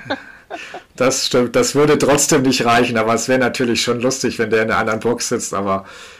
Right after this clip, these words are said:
Speaker 2: ändern würde es nicht viel, <laughs> das ist richtig.
Speaker 1: Das stimmt allerdings, aber auch das könnte ja noch, äh, spannend werden. Mal gucken, ähm, ob's tatsächlich mal zu diesem Duell am Ende kommt oder eben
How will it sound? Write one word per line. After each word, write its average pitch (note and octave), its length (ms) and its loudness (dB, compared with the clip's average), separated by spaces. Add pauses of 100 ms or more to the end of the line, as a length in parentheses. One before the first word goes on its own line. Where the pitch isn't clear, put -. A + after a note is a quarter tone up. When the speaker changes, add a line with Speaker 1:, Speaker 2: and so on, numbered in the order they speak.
(120)
Speaker 2:
ändern C#3+ 360 2
würde B2+ 200 4
es B2 200 2
nicht A2 200 0
viel, A2 240 -2 (120)
<laughs> - 140 -16
das G#2 220 -4
ist - 140 -8
richtig. G2 400 -4 (380)
Speaker 1:
Das E3+ 120 -10
stimmt D3+ 280 -12
allerdings, D#3 440 -12
aber G3+ 180 0
auch A#3+ 80 -8
das F#3+ 200 -2
könnte C#3+ 200 -10
ja C#3+ 80 -6
noch, D3 220 -12
äh, D3+ 200 -10
spannend D3 420 -12
werden. D3 220 -12
Mal D3+ 100 -12
gucken, D#3+ 500 -14
ähm, D#3 300 -10 (340)
ob's - 160 -14
tatsächlich D#3+ 320 -6
mal D3 140 -8
zu - 100 -10
diesem D3+ 280 -10
Duell D#3 300 -4
am D3+ 120 -6
Ende D3+ 200 -12
kommt - 460 -12
oder D#3 240 -10
eben D3+ 280 -14